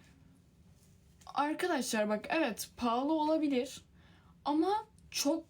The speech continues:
değiyor. Gerçekten değiyor. Dün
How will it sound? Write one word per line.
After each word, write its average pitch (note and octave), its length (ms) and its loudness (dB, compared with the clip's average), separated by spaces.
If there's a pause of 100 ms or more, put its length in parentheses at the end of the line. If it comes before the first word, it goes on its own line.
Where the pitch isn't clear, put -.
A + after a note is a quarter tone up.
değiyor. G#3+ 720 2 (260)
Gerçekten A3+ 680 0
değiyor. F#3 320 -2 (100)
Dün D#4+ 300 0